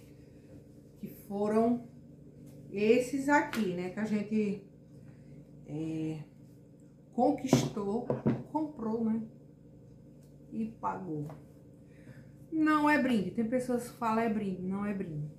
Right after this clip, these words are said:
Esse aqui é o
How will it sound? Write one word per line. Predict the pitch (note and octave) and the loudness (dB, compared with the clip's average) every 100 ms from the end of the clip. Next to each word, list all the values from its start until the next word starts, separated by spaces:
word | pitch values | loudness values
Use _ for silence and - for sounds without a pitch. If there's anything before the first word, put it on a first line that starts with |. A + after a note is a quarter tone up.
| - - | -20 -4
Esse | A#3+ C#4+ F4+ - B3+ | 2 4 2 0 0
aqui | A#3 - C4 B3+ F3+ D3+ - - - - - - - - - - - - | 0 -2 -4 -2 -4 -6 -16 -20 -20 -20 -20 -20 -20 -20 -20 -20 -20 -14
é | - F#3+ G3 | -6 -2 0
o | G3+ G3 F#3+ - | 4 2 2 -6